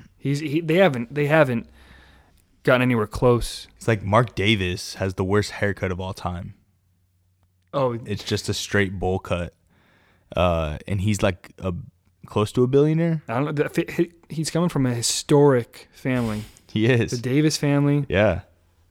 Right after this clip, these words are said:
Speaker 2: But the, with that haircut, I don't even know if you can fire people. <laughs> Like, Gruden probably just, like, walks in,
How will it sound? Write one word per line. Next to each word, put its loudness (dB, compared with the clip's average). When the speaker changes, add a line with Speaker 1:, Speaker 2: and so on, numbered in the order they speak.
Speaker 2:
But -2
the, -2
with 0
that 6
haircut, 4
I -6
don't 2
even 2
know 2
if -4
you -4
can -4
fire -8
people. -12
<laughs> -8
Like, 0
Gruden 2
probably 4
just, -2
like, -2
walks 2
in, 0